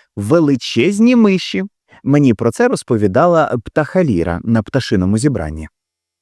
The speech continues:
Ньон аж задихнувся. «Які ще миші?» «Ну, а вони стрибають і носять дитинчат у кишені», сказала сорока. Компа насторожив вуха.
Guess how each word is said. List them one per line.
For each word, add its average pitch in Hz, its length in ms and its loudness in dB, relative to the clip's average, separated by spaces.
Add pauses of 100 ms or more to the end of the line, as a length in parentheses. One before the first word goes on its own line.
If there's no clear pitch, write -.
(400)
Ньон 95 260 0
аж 98 100 0
задихнувся. 131 760 2 (600)
«Які 247 400 2
ще - 220 2
миші?» 220 560 2 (840)
«Ну, 277 400 4
а 175 120 4
вони 175 260 2
стрибають 139 720 0 (120)
і 143 60 4
носять 160 440 2
дитинчат 135 600 0 (120)
у 277 120 -2
кишені», 131 560 0 (100)
сказала 92 520 -2
сорока. 82 480 -10 (680)
Компа 82 320 -2
насторожив 127 560 0
вуха. 95 380 -4